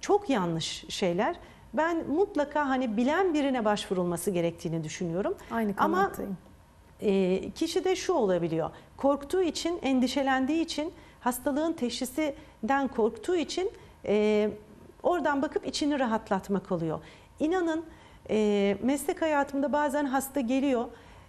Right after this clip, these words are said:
Speaker 1: e, meme dokusu tamamen tümör içerisinde. Yara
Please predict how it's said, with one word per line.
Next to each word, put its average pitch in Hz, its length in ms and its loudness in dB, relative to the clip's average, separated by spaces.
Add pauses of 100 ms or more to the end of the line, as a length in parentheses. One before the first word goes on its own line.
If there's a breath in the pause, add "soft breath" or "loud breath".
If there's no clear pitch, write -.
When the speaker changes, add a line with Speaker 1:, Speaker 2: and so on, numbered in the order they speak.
Speaker 1:
e, 190 280 2
meme 262 300 2
dokusu 302 480 -2 (140)
tamamen 285 680 0 (340 loud breath)
tümör 294 300 0
içerisinde. 165 720 -2 (280 loud breath)
Yara 311 440 2